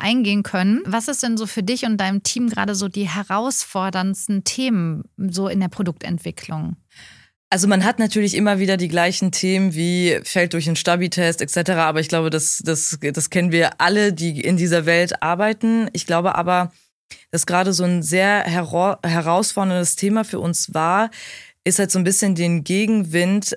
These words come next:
Speaker 2: von unserem letzten Launch so ein bisschen mitzubekommen. Ähm, wir haben Cream-Produkte gelauncht in der Pfanne. Und da gab es einen Aufschrei quasi aus der Community, ähm, warum keine Sticks mehr?
Speaker 1: Mhm.
Speaker 2: Und ich liebe die Sticks und was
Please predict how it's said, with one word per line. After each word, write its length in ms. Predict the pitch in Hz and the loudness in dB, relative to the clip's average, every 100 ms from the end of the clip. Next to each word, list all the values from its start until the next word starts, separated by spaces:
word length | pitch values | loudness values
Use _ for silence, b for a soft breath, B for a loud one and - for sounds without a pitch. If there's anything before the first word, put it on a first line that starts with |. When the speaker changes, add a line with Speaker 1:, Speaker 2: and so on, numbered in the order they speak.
| 160 | -4
Speaker 2:
von 200 | - 175 | -2 0
unserem 440 | 180 165 175 170 - | 0 0 0 0 -2
letzten 520 | 156 170 180 - 180 | -2 0 0 0 2
Launch 380 | 170 156 180 196 | 2 2 2 0
so 100 | - | 0
ein 60 | 175 | 0
bisschen 260 | 170 185 175 | 0 2 0
mitzubekommen. 840 | 185 - 175 - 180 180 185 185 - | 0 -2 -2 -2 0 2 0 0 0
Ähm, 260 | 165 165 | 0 0
wir 120 | 165 | 0
haben 200 | 170 175 | 0 0
Cream-Produkte 640 | - 196 226 247 233 233 220 | 0 0 2 2 -2 0 -2
gelauncht 540 | 202 196 202 - - _ | 0 2 2 -2 -6 _
in 160 | - 180 | -2 0
der 140 | 160 | 0
Pfanne. 500 | 151 170 190 220 277 277 B B B B B - | 0 0 2 2 0 -4 B B B B B -2
Und 60 | |
da 80 | 170 | 2
gab 220 | 165 185 | 4 2
es 160 | 180 - | 2 0
einen 180 | - 160 | 0 2
Aufschrei 800 | 156 190 196 - - 175 175 175 | 2 2 0 -4 0 2 2 2
quasi 360 | 180 165 170 | 0 2 2
aus 180 | 135 160 | 0 0
der 100 | 175 | -2
Community, 880 | 165 165 165 175 175 - 170 160 160 | -2 -2 2 2 0 -2 0 0 0
ähm, 540 | - 156 156 160 160 151 B B | 2 0 0 -2 -4 -6 B B
warum 260 | 170 202 208 | 2 4 4
keine 220 | 196 196 | 2 2
Sticks 440 | - 233 240 - | 2 0 0 0
mehr? 380 | 208 180 180 185 | 2 4 4 4
Speaker 1:
Mhm. 40 | 175 | 2
Speaker 2:
Und 140 | 180 | 0
ich 120 | 208 | 0
liebe 600 | 226 226 294 339 370 320 | 0 0 2 2 4 2
die 120 | 262 | 0
Sticks 480 | 302 - - 285 - - | 0 0 2 0 0 2
und 300 | 220 214 - | 2 0 -4
was 460 | - 180 190 254 | -8 -2 2 2